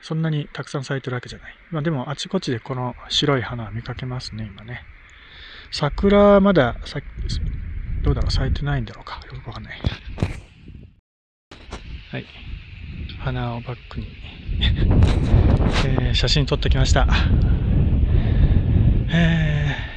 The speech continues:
ー、で、タイムチケットとテレパフォの話ね。タイムチケット、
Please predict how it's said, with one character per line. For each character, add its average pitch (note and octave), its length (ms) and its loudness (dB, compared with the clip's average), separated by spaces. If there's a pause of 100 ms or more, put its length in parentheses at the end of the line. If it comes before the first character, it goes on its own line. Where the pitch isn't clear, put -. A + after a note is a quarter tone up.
(1700)
ー、 - 40 0
で、 D3+ 260 4 (160)
タ D#3+ 160 4
イ E3 40 6
ム D#3+ 100 4
チ - 100 -2
ケ D3+ 100 4
ッ - 140 0
ト B2 100 0
と D#3 160 2
テ D#3 140 0
レ C3+ 100 0
パ C3 100 0
フ B2 100 -4
ォ - 20 0
の B2 100 -2
話 A#2 320 -4
ね。 E3+ 160 0 (2000)
タ D#3 120 2
イ E3+ 40 6
ム E3+ 100 4
チ - 100 -8
ケ E3 100 4
ッ - 120 -2
ト、 C3 260 -2